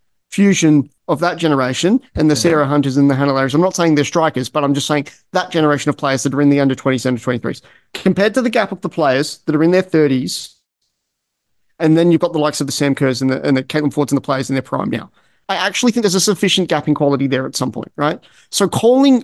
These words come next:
Speaker 1: calling back the experience, I'm not saying, <laughs> I'm not saying starter or anything ridiculous like that. I still think that she could, if she wanted to.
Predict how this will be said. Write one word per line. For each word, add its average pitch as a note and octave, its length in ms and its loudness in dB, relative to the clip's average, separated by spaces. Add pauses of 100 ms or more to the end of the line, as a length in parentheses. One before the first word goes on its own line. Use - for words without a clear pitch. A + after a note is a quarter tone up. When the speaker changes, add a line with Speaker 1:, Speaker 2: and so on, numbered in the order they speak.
(100)
Speaker 1:
calling C4+ 380 4
back F#3+ 280 -2
the F#3 120 2
experience, D#3 580 0 (280)
I'm G#3+ 200 -2 (240)
not B3+ 380 -4
saying, G#3+ 340 0 (560)
<laughs> - 560 -16
I'm B3+ 140 2
not F4 160 0
saying C4+ 340 4
starter G3+ 760 0
or G3+ 140 4
anything C4 320 4
ridiculous A3 580 2
like D#3+ 200 -2
that. D3 240 -4 (180)
I A3 80 -2
still C4+ 220 0
think A#3+ 240 0
that A3+ 100 0
she - 160 0
could, A3 420 2
if A#3 140 2
she C4+ 140 2
wanted B3 360 2
to. D#3 300 2